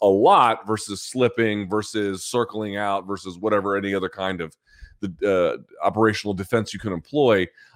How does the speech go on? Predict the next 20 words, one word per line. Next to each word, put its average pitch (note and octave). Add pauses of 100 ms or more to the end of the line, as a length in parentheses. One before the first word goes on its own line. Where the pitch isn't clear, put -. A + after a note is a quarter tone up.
(140)
a A2+
lot B2
of A2
this C3
means A2+
a G#2
lot A2+
of A2+
times A2
you G2
can't C#3+
use G#2+
your F2
hands F2+
because F2
they're F2+
literally G2+
covering G2
your D#2
face. F#2+